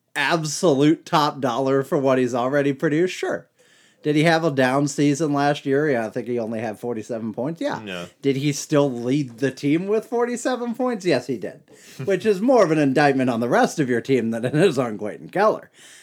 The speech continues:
Speaker 1: Um, I don't know. I just, I just see the talent with Clayton Keller. It doesn't,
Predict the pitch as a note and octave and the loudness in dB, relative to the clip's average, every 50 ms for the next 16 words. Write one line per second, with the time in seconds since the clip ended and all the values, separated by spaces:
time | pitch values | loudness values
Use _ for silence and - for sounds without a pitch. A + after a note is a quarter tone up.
0 | _ _ - B2+ C#3 D3 D#3 D#3 D#3 D#3 D#3 D#3 D#3 D#3 D#3 D3+ C#3 _ _ _ | _ _ -6 -2 2 2 4 4 4 2 2 0 -2 -2 -4 -4 -6 _ _ _
1 | _ _ _ _ _ _ _ _ _ _ _ _ _ _ _ _ _ _ _ _ | _ _ _ _ _ _ _ _ _ _ _ _ _ _ _ _ _ _ _ _
2 | _ _ _ _ - G#3 C4+ F#4+ A4 A4+ A4+ A4+ F4+ E3 F#3+ G#3 - - - - | _ _ _ _ -4 -2 0 0 0 0 2 2 2 2 2 -2 -2 -4 -4 -2
3 | F3 F3 F3 G3+ G3+ G3+ - - A#3+ G#3 G#3 F#3 G3 - - G3 F3+ F3+ F#3 F#3 | -2 -2 -2 -2 -4 -4 -4 -4 -2 -2 0 -2 -2 -2 0 0 0 0 0 -2
4 | E3+ - B2 A#2+ A2+ - - C3 A#2 A2+ G#2 A2 G#2+ - A2+ G#2+ A2 G#2+ A2 G#2 | -6 -6 -8 -10 -10 -8 -6 -4 -4 -4 -6 -10 -10 -8 -8 -8 -6 -8 -8 -6
5 | C#3+ C#3 B2+ C3 D3 C3 B2+ - _ | -6 -6 -4 -4 -4 -6 -6 -8 _